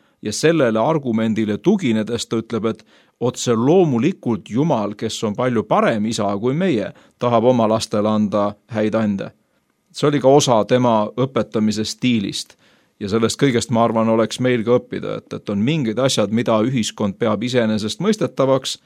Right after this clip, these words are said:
ja me saame seda kasutada selleks, et, äh, kristlikku sõnumit edasi anda. Siis samuti, äh,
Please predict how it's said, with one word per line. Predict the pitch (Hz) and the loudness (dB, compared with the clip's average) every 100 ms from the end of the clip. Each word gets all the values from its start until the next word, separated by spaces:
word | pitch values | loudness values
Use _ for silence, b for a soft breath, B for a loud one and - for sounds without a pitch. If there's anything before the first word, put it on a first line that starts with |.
| _ _ _ _ _ | _ _ _ _ _
ja | 113 | -2
me | 120 113 | 0 0
saame | 120 120 113 | 0 0 -2
seda | 127 | -2
kasutada | 127 156 143 131 127 127 | 0 0 -2 -4 -6 -2
selleks, | 143 151 135 - 127 | -2 0 -2 -4 -8
et, | - - | -8 -4
äh, | 135 127 127 123 117 | 0 2 2 -2 -4
kristlikku | 156 170 131 - 110 | -4 -4 -6 -8 -2
sõnumit | 110 107 104 - | -2 0 -4 -4
edasi | 101 98 98 | -4 -4 -6
anda. | 98 104 - - _ _ _ _ _ | -8 -10 -14 -20 _ _ _ _ _
Siis | - 180 170 - - - - | -2 2 2 0 -4 -8 -4
samuti, | 165 196 208 - 139 131 127 | 0 2 2 2 2 4 2
äh, | 127 - _ 147 127 | 0 -6 _ -4 -2